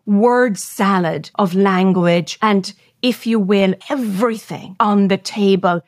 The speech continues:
without doing the hard work of saying what's uniquely ours,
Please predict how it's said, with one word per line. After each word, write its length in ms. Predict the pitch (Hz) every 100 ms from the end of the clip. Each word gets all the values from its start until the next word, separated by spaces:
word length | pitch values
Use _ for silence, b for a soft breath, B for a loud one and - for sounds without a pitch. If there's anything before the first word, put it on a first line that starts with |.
| b b -
without 500 | 226 196 233 226 214 _ _
doing 480 | 240 240 247 233 214
the 80 |
hard 560 | 185 - 214 214 220 190
work 480 | 165 180 185 180 - b b -
of 160 | 185
saying 580 | - - 202 190 190 175
what's 320 | 220 226 226 220
uniquely 500 | 190 185 185 185 -
ours, 580 | 170 160 160 165 156 -